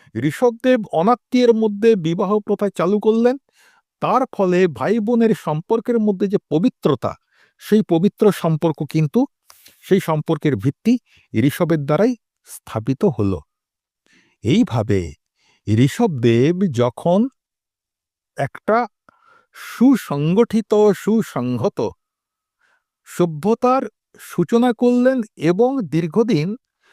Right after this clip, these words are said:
সেই সভ্যতাকে লালন পালন করে তার পুত্রদেরকে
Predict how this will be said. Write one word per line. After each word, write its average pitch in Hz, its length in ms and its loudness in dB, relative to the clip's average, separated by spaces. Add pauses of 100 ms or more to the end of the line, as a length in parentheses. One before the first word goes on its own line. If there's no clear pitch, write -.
(220)
সেই 226 200 0
সভ্যতাকে 180 680 -2 (100)
লালন 160 360 2 (100)
পালন 214 320 2
করে 139 280 -2 (1120)
তার 160 240 0 (400)
পুত্রদেরকে 214 720 2